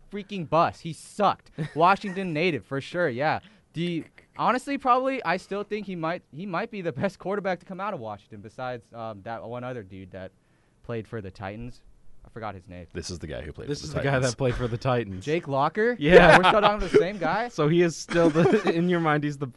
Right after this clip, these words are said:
Speaker 2: favorite guy.
Speaker 1: Okay, yeah, yeah. He's the best quarterback to come out of Washington. I don't got much to say about him. He, he sucked. He was, he was buns. So.
Speaker 2: Yeah, he, well, <sighs> it, I don't know if it was le-, more that he was buns, and I think it was more that he was just injured. I mean, I, if the, I guess for a quarterback,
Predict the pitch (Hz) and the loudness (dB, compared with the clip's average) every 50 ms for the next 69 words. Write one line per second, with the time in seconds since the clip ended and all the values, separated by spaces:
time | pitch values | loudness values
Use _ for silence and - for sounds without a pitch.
0 | _ - - 175 135 117 123 123 110 117 110 92 90 - _ _ - 165 196 196 | _ -2 0 0 0 0 -2 -4 -2 -2 -4 -4 -4 -8 _ _ -4 -2 -2 -2
1 | 185 175 160 151 160 151 135 127 131 123 135 170 165 - 175 143 160 147 - - | 0 -2 -2 -2 -2 -2 -2 -2 -4 -6 -6 -8 -8 -8 -6 -4 -4 -4 -4 -4
2 | 139 139 131 120 127 120 - - 139 120 117 113 107 98 101 98 98 - 131 170 | -4 -4 -2 -2 -2 -4 -4 -6 -8 -8 -6 -6 -6 -8 -8 -8 -8 -6 -6 -4
3 | 196 202 185 151 143 131 123 - 117 - - 107 98 98 92 95 92 95 92 92 | -2 -2 -2 -2 -2 -4 -8 -10 -14 -14 -12 -10 -10 -10 -12 -12 -12 -12 -12 -12
4 | 107 135 139 143 - 147 160 151 - - 107 87 - _ - 131 135 120 113 - | -10 -10 -10 -10 -8 -10 -12 -12 -10 -12 -12 -12 -14 _ -14 -12 -12 -12 -12 -14
5 | - 127 120 113 90 - 95 82 64 67 - - - _ _ _ - 92 92 107 | -12 -12 -12 -12 -12 -14 -16 -16 -16 -18 -20 -20 -20 _ _ _ -12 -8 -6 -4
6 | 107 107 104 - - 135 139 143 147 - - 160 165 165 - - - - - - | -4 -4 -4 -6 -6 -4 -2 -2 -2 -2 0 0 0 0 0 -4 -10 -14 -14 -12
7 | - 160 139 175 175 170 - - - - - - - - - 208 247 254 247 233 | -8 -4 -4 -2 -4 -4 -6 -12 -14 -12 -12 -12 -8 -2 2 2 4 4 4 4
8 | 190 - 185 170 156 139 135 151 160 - 151 147 147 151 151 156 151 151 143 139 | 4 2 0 0 -2 -2 -2 -2 -2 -2 -2 -4 -2 0 0 0 2 2 0 0
9 | 135 127 120 110 104 101 _ _ - 127 123 127 131 135 139 147 160 156 147 156 | 0 -2 -2 -4 -8 -14 _ _ 0 2 4 4 4 2 2 2 0 -2 -4 -6
10 | 151 - 139 139 135 135 135 135 139 175 165 180 165 151 143 147 151 151 151 143 | -6 -2 0 0 2 2 2 2 2 0 0 0 0 0 0 0 0 2 2 0
11 | 139 123 127 135 131 127 110 107 113 104 101 - _ - 107 113 127 113 101 - | 0 0 0 0 0 -2 -2 -2 -4 -6 -8 -10 _ -8 -6 -4 -4 -4 -6 -8
12 | - _ _ _ _ _ _ _ - 127 131 135 139 - 131 135 139 151 - 165 | -12 _ _ _ _ _ _ _ -6 -4 -2 -2 -2 0 0 0 0 0 -2 -4
13 | 160 - - 151 - _ - 127 131 131 135 151 147 - - - - - - 143 | -4 -4 -6 -12 -12 _ -6 -4 -4 0 0 0 0 0 -4 -12 -18 -6 -2 2
14 | 143 151 156 - - 143 127 127 127 127 117 127 123 123 127 - | 2 2 0 0 0 2 2 4 4 2 4 4 2 2 0 -2